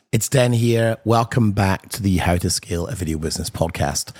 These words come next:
Um, I'm in my new studio, which is as yet not sound treat-, uh, treated, so forgive me, it is sounding a bit echoey, but also I'm sounding pretty husky. I've just had covid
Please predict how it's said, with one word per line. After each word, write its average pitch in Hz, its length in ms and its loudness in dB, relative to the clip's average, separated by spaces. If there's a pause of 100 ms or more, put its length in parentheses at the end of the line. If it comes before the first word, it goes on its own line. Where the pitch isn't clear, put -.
(400)
Um, 92 240 2
I'm 135 100 4
in 147 80 6
my 131 120 4
new 131 160 4
studio, 147 500 2
which 107 320 -2
is 98 300 0
as 95 260 2
yet 101 160 2
not 98 260 2
sound 107 360 2
treat-, - 400 0
uh, 101 160 0
treated, 123 400 0
so 104 240 2
forgive 107 340 0
me, 110 280 4
it - 200 -2
is 92 140 0
sounding 95 240 2
a - 20 0
bit 82 140 -2
echoey, 104 420 2 (240)
but 127 80 4
also 120 540 2
I'm 101 160 2
sounding 95 280 2
pretty 87 200 0
husky. - 560 -2
I've 85 180 0
just - 280 0
had 80 220 -2
covid 107 460 2